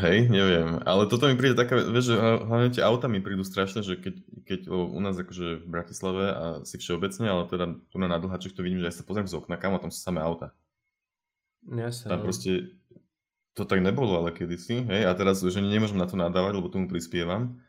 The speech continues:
Speaker 1: tým, že mám auto, ale, ale toto sa mi proste veľ-, veľ-, veľ-, veľmi nepáči, že proste každý musí vlastniť auto, aj keď ho proste využívaš, vieš, reálne.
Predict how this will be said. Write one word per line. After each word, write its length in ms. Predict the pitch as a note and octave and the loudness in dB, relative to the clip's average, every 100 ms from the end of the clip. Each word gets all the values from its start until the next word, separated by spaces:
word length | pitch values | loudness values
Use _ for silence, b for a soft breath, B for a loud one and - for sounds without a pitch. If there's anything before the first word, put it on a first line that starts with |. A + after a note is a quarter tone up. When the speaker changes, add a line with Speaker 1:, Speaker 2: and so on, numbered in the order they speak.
| B B - | B B -6
Speaker 1:
tým, 140 | F#2+ | -4
že 100 | F#2 | -4
mám 220 | F2+ F2+ | -2 -2
auto, 320 | E2+ E2+ C3+ | -2 -4 -6
ale, 560 | - F2 F2+ F#2 F#2 F#2 B B B B B B _ _ | -4 0 2 2 2 -2 B B B B B B _ _
ale 420 | - E2 F2 F2 F2 F2 F2 F2+ F2+ - _ _ _ _ _ _ _ _ _ _ _ _ | -6 -4 -2 -4 -4 -4 -4 -4 -8 -14 _ _ _ _ _ _ _ _ _ _ _ _
toto 160 | - G2 | -6 -4
sa 160 | G2+ G2+ | -2 -2
mi 80 | |
proste 320 | F2+ F2+ - F2+ | -2 -4 -6 -2
veľ-, 240 | F#2+ F#2 | 0 2
veľ-, 220 | F2+ F2 | 0 -2
veľ-, 260 | - F2+ F2+ | -2 -4 -2
veľmi 260 | F2+ A#2 A2+ G2 | 0 0 0 0
nepáči, 320 | F2+ E2+ E2 | -2 -2 -6
že 80 | D#2 | -12
proste 240 | D#2+ - | -14 -10
každý 320 | - F#2+ F#2+ | 0 0 0
musí 240 | F2 E2 D#2 | -6 -8 -8
vlastniť 280 | E2 - D#2 | -8 -8 -8
auto, 280 | D#2+ - | -8 -6
aj 80 | D2 | -10
keď 120 | - D#2 | -10 -18
ho 80 | - | -16
proste 240 | E2 - | -18 -14
využívaš, 720 | D#2+ F2 E2+ D#2+ D2 - - _ _ _ _ _ _ - | -8 -8 -6 -6 -8 -12 -18 _ _ _ _ _ _ -10
vieš, 200 | E2 - - F#2 | -8 -8 -12 -10
reálne. 480 | - F2 G2+ F2+ | 0 4 4 4